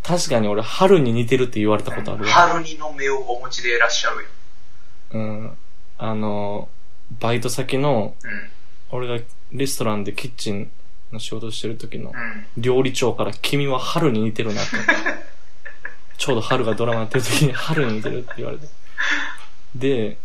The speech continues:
Speaker 2: うん。
Speaker 1: あの、おばちゃん、パートのおばちゃんからは、
Speaker 2: うん。
Speaker 1: あの、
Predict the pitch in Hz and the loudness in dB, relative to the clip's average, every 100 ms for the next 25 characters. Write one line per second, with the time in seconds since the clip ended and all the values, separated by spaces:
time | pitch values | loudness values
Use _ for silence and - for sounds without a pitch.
0 | - 127 120 113 107 101 98 127 120 117 | -2 -2 -2 -2 -2 -2 -2 -2 0 0
1 | - 117 113 104 - - - - - - | 0 0 0 -2 -2 -2 -2 -2 -4 -2
2 | 120 117 113 110 110 117 117 113 120 107 | -2 -2 0 0 0 0 0 0 0 0
3 | 104 101 95 113 110 110 - - - - | 0 0 -2 -2 -2 -2 -2 -2 -2 -2
4 | 113 110 104 104 107 | -2 -2 -2 -2 -2